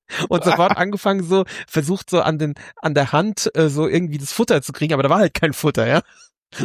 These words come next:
Und so, der Habicht war etwas verwirrt, die Frau mit dem Handy hat geistesgegenwärtig so versteinert, so stehen geblieben mit dem Handy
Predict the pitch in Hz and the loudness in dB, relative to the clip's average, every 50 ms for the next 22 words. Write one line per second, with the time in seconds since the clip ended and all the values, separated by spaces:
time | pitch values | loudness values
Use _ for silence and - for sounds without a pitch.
0 | - _ - 226 185 - - - - 185 - - - - - - - - - - | -10 _ -4 -4 -4 -6 -6 -12 -10 -10 -10 -12 -16 -16 -18 -18 -18 -18 -12 -4
1 | - 165 156 139 147 143 131 151 165 190 202 - - 208 - 220 190 - - - | 0 0 2 2 2 2 4 4 4 2 2 0 0 -2 0 -2 -4 -4 -4 -4
2 | 170 165 190 233 - - 170 - - - 165 170 170 160 151 139 156 165 196 226 | 0 2 2 0 0 -2 -6 -6 -2 0 2 2 2 2 2 2 2 2 0 0
3 | 233 - - - - - 156 - - - 277 - - - 160 202 - - - 196 | -4 -4 -8 -6 -2 -2 -2 -2 -4 -18 -18 -8 0 0 0 0 0 -4 -4 -2
4 | 180 165 160 160 160 - - - - 160 160 - - _ _ _ - - 151 131 | 2 2 2 2 0 -4 -10 -4 0 0 0 0 0 _ _ _ -4 -2 -2 -2
5 | - - - - 139 170 196 160 127 160 220 - - _ - - _ _ _ - | -2 -2 2 4 4 4 4 4 4 2 2 0 -4 _ -20 -20 _ _ _ -4
6 | - 156 - - - - 151 165 185 185 156 160 - - 143 139 151 165 160 165 | -2 -2 -2 -2 -2 -2 0 0 0 0 0 -2 -2 -2 -4 -2 -2 -2 -2 -4
7 | 151 151 - 156 147 139 143 147 151 170 180 156 147 139 135 | -4 -2 0 0 2 2 4 2 2 2 0 -2 -2 -2 -2